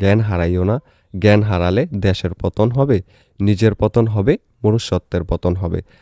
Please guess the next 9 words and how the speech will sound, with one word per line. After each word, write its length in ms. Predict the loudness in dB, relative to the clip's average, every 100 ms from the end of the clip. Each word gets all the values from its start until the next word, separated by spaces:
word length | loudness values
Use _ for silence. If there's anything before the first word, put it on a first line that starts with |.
| _ -4
এর 120 | -2
আনসার 280 | 0 -2 -4
হলো 220 | -4 -4 -6 _ _ -12
ঘ, 180 | -6 -2 0 0
এক, 140 | -2 -4 0
দুই 140 | 0
ও 60 | 0
তিন। 200 | 0 -2 -4 _ _ _ -4
এরপর 360 | -2 2 2